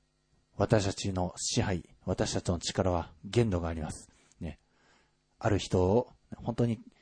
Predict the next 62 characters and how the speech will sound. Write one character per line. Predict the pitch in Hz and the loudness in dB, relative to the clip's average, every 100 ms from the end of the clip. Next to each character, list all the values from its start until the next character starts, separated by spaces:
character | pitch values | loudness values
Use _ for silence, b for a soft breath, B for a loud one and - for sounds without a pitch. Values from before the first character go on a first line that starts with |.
| b b b | b b b
義 | 101 131 127 | -4 0 0
に | 78 _ | -2 _
強 | - 117 | 2 2
制 | 113 117 | 4 2
す | - | 2
る | 113 | 0
こ | 113 | 2
と | 95 | 0
が | 82 | 0
で | 80 104 | 0 -2
き | - 147 | 2 4
な | 107 | 4
い、 | 80 _ _ | 2 _ _
ね、 | - 85 _ _ | -16 -16 _ _
力 | - - 113 | -8 2 4
不 | 110 | 4
足 | - - | 2 -6
か | - 131 | -2 0
も | |
し | 95 | 0
れ | - | -2
ま | 85 | -4
せ | - | -6
ん。 | 78 - b b b b | -12 -14 b b b b
あ | 123 | -2
る | 104 | 0
い | 90 | 2
は、 | 95 117 _ - _ _ _ _ | 2 0 _ -20 _ _ _ _
私 | 98 92 104 | -4 0 0
た | 104 | 0
ち | - | -4
の | 98 82 | -6 0
側 | 98 98 | 0 0
の | 95 110 | 0 4
愚 | 127 | 4
か | 139 151 | 4 0
さ、 | 131 - - b b - | 0 -2 -8 b b -8
あ | |
る | 104 | 0
い | 92 | 0
は | |
無 | 85 180 | 2 2
知 | - | 2
か | - | -2
も | 95 | -4
し | 80 | -4
れ | 98 | -4
ま | 82 | -6
せ | - | -8
ん。 | 78 _ _ - | -12 _ _ -8
で | 110 | 0
も、 | 113 113 | 2 2
そ | - 123 | 2 4
う | |
い | |
う | 120 | 6
場 | 120 | 6
合 | |
は | 117 | 4
本 | 113 139 | 2 -2
当 | 139 | 0
に | 131 | 0